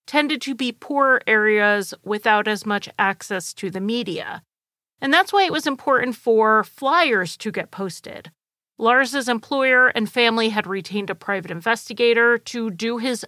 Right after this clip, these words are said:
own investigation, and that included the search for witnesses and the passing out of flyers.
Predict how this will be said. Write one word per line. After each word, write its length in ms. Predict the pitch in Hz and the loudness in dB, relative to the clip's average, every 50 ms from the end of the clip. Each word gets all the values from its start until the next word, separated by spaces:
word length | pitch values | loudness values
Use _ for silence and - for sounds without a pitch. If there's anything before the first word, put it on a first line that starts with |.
| _ - | _ -2
own 200 | 233 262 320 330 | 0 0 0 0
investigation, 960 | 311 226 175 185 180 175 - - 185 - 180 170 160 - - - 170 165 170 165 _ _ _ _ _ _ _ - | -2 -2 0 -2 -2 -2 -4 -12 -12 -10 -8 -8 -8 -10 -10 -12 -12 -14 -14 -18 _ _ _ _ _ _ _ -6
and 160 | - 254 247 | -2 0 2
that 180 | 254 240 254 262 | 4 4 2 2
included 680 | 262 247 226 - - 262 254 247 240 240 233 226 - - _ | 0 -4 -4 -8 -6 -4 -2 2 2 4 2 2 0 -6 _
the 180 | - 202 208 233 | -6 0 0 0
search 340 | 214 - - 226 208 165 - | 0 0 -2 -2 -2 -2 -6
for 200 | - - 214 202 | -8 -6 -6 -4
witnesses 720 | 170 196 170 - - 175 160 - - 185 185 190 170 - _ _ _ _ _ _ _ - | -4 -6 -8 -8 -12 -12 -10 -8 -6 -6 -6 -6 -8 -12 _ _ _ _ _ _ _ -2
and 400 | 254 247 247 240 240 240 226 226 - - | 0 2 4 4 4 2 0 -2 -6 -4
the 120 | 214 226 | -4 -4
passing 460 | 208 - 214 214 202 - - 226 196 | -2 0 0 0 0 0 -4 -6 -4
out 180 | 196 185 175 180 | -2 -2 -2 -4
of 100 | 180 165 | -6 -10
flyers. 840 | - - - 196 185 170 160 147 - - - - - - - - | -12 -10 -6 -4 -4 -4 -4 -6 -10 -14 -16 -18 -18 -20 -20 -20